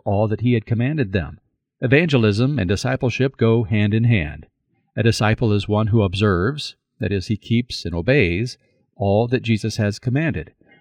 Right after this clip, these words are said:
There's no two-stage process in Christianity, first be saved and then become a disciple. This arbitrary distinction is foreign to the New Testament and therefore foreign to Christianity. To play off the title of Bonhoeffer's book,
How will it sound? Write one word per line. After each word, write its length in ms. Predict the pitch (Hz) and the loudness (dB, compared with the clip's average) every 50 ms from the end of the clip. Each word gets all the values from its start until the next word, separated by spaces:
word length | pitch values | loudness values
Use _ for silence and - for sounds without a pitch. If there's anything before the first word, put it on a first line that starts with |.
| _ _ | _ _
There's 220 | - 139 127 - | 2 4 4 4
no 160 | 156 151 139 123 | 4 2 2 2
two-stage 800 | - - - 214 220 190 - - - 160 147 139 120 104 - - | 0 -2 0 0 0 0 -2 -6 -4 -2 0 0 0 -2 -2 -2
process 540 | - 139 139 135 - - 101 78 80 - | 0 2 2 2 0 -2 -2 -2 -4 -4
in 80 | 113 107 | -6 0
Christianity, 760 | - 135 123 - - - 107 104 107 113 104 76 78 76 76 | 2 2 2 2 0 -2 0 0 0 0 0 -2 -6 -8 -10
first 420 | - _ - 123 120 107 - - | -8 _ -2 0 0 -2 -4 -4
be 120 | 107 104 90 | -4 -4 -4
saved 480 | - - - 131 123 117 117 123 - | 0 2 4 4 4 4 2 2 0
and 160 | 95 90 98 | -2 -2 0
then 140 | 110 117 117 | 0 0 0
become 280 | 107 110 - - 113 98 | 0 -2 -2 -2 -2 -2
a 60 | 85 | -2
disciple. 640 | 78 85 - - 170 170 175 - - 80 - - _ _ _ _ _ _ _ _ _ - | -4 -6 -4 -2 0 0 0 -2 -2 -6 -8 -10 _ _ _ _ _ _ _ _ _ -4
This 140 | - 107 - - | -4 -2 -2 -2
arbitrary 520 | - 135 123 117 120 - - 131 117 110 110 | 0 0 2 2 0 2 2 4 4 4 2
distinction 580 | 95 95 - - - 135 135 120 - 101 92 | 2 0 -2 0 0 0 0 -2 -2 -4 -2
is 200 | 101 107 101 - - _ _ _ _ | -2 -2 -4 -6 -10 _ _ _ _
foreign 380 | - - 143 165 147 110 107 | 0 0 2 2 0 0 0
to 80 | 101 120 | 0 2
the 140 | 107 113 110 | 2 2 4
New 160 | 117 123 120 | 4 4 4
Testament 480 | - 123 117 - - 110 107 127 127 - _ _ _ _ _ - | 4 2 0 0 0 0 0 0 0 -2 _ _ _ _ _ 0
and 120 | 120 120 | 2 4
therefore 520 | 127 123 117 - - 110 107 107 104 101 - _ _ | 6 4 4 2 0 2 2 2 2 0 -4 _ _
foreign 440 | - - 147 131 87 90 98 110 123 - | 0 0 2 2 0 -2 -4 -4 -4 -4
to 60 | 123 | -2
Christianity. 880 | - - 120 - - - 131 123 139 151 127 98 - 90 90 - - _ _ _ _ _ _ _ _ - | 0 0 0 0 -2 -2 0 2 2 2 0 -2 -4 -6 -10 -14 -16 _ _ _ _ _ _ _ _ -4
To 80 | - - | -4 0
play 220 | - 180 190 185 | 2 2 2 2
off 180 | 165 151 135 - | 0 -2 -2 -2
the 80 | 139 | -2
title 320 | 117 135 131 139 135 131 120 | 0 2 2 2 2 2 2
of 100 | 104 95 | 2 2
Bonhoeffer's 580 | 107 110 117 110 101 95 - - 92 92 90 | 2 2 2 4 2 2 2 0 -2 -2 0
book, 260 | - 110 95 82 80 | 0 0 0 0 -2